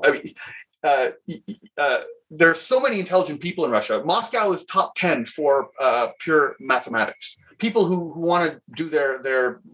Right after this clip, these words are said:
math specialization, they go to Princeton, they go to Aachen, Germany, then they go to the University of Moscow. But you can't start a startup in Russia without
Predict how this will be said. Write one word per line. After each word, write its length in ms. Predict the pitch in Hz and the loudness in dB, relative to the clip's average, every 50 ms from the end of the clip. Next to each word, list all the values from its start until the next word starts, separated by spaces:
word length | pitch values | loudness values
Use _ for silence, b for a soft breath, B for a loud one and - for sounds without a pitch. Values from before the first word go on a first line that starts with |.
| - 131 135 | -20 -12 -4
math 320 | 139 143 143 147 147 - | -2 0 0 0 -2 -6
specialization, 760 | - - - 147 139 - 156 131 127 127 151 165 156 - - 135 | -8 -4 -2 -2 0 0 0 0 0 2 0 0 -2 -2 -4 -4
they 80 | 123 | -2
go 100 | 120 120 | 0 0
to 60 | 117 | 0
Princeton, 520 | - - 226 220 220 - - 208 208 208 - B B B B B | 0 0 0 0 0 -2 -2 -2 -2 -2 -6 B B B B B
they 80 | B 143 | B -2
go 160 | 147 147 139 | 0 2 0
to 80 | - - - | 2 2 0
Aachen, 340 | 165 165 - 180 151 143 | -2 -2 -2 -2 -4 -4
Germany, 360 | 143 - 180 185 196 196 196 170 | -2 0 0 2 2 2 2 4
then 160 | 151 156 156 | 4 4 4
they 60 | 156 | 2
go 100 | 147 143 | -2 -2
to 60 | - | 0
the 60 | 139 | -2
University 360 | 147 143 123 135 127 - 135 120 | -2 -2 -2 -2 -2 -2 -2 -2
of 60 | 113 | 0
Moscow. 360 | 117 120 117 - - - - - - _ B B B B B B B B | 0 0 0 0 -2 -4 -6 -6 -8 _ B B B B B B B B
But 120 | 208 202 | 2 4
you 100 | 214 208 | 4 2
can't 320 | - - - 277 285 - - | 0 0 0 0 0 0 -2
start 280 | - - 226 214 196 | -2 -2 0 0 0
a 40 | 165 | -2
startup 460 | - - - 208 220 226 196 - - | -4 -4 -2 0 0 0 0 -2 -4
in 100 | 139 120 | -6 -6
Russia 340 | 107 87 - - - - 123 139 | -4 -4 -4 -4 -4 -4 -4 -2
without 300 | 151 151 160 165 156 | 0 2 2 2 2